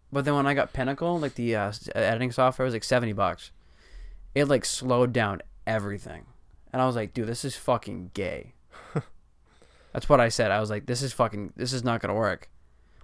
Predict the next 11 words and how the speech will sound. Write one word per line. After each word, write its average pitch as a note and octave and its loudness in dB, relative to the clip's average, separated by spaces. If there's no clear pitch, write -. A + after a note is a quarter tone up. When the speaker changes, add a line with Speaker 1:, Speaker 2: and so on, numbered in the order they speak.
Speaker 1:
So - -2
then A#2+ 2
I A#2 4
was A#2 0
like, A2+ 0
"You B2+ -2
know C3 2
what? C#3+ 2
I, G#2+ 0
we're B2 0
dying." A2 -2